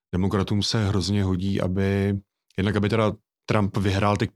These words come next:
republikánský primárky, aby se vesna vlně, eh, v steku republikánských voličů, co si to ta, co si to ty prokurátoři dovolujou. Protože pak bude mít, eh, větší šanci nějaký demokratický kandidát porazit ve volbách. A jednak,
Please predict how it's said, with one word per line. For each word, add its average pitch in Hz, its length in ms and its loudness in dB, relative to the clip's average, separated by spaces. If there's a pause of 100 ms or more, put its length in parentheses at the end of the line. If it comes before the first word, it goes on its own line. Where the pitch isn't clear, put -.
(380)
republikánský 104 720 0
primárky, 98 480 0
aby 92 140 0
se - 160 0
vesna 98 340 2
vlně, 98 380 2 (1040)
eh, 90 400 0 (380)
v - 60 -6
steku 104 440 -2
republikánských 98 680 -2
voličů, 95 560 -2 (120)
co - 140 -6
si - 160 -4
to 95 120 -4
ta, 95 400 0
co - 100 -6
si - 140 -6
to 95 100 -2
ty 87 100 -4
prokurátoři 95 580 -2
dovolujou. 80 600 -2 (720)
Protože 90 340 -4
pak 87 180 -2
bude 90 260 0
mít, 95 360 -2
eh, 95 160 2
větší 90 280 -2
šanci 98 340 -2
nějaký 92 280 -2
demokratický 92 640 -2
kandidát 95 460 0
porazit 87 340 -4
ve 82 100 -4
volbách. 80 520 -6
A 92 60 -4
jednak, 92 320 -2